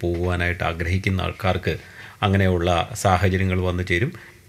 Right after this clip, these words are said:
ഇവിടെ മറ്റൊരു കാര്യം പ്രധാനമായിട്ട് മനസ്സിലാക്കേണ്ടത് വിദേശ രാജ്യങ്ങളിൽ പഠനാവശ്യത്തിനായിട്ട് പോകുന്ന ആൾക്കാർ,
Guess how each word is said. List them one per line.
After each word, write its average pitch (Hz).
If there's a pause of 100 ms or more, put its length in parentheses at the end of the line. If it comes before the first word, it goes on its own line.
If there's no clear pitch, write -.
ഇവിടെ 113
മറ്റൊരു 113
കാര്യം 123
പ്രധാനമായിട്ട് 113
മനസ്സിലാക്കേണ്ടത് 98
വിദേശ 101
രാജ്യങ്ങളിൽ 104 (100)
പഠനാവശ്യത്തിനായിട്ട് 101 (100)
പോകുന്ന 95
ആൾക്കാർ, 87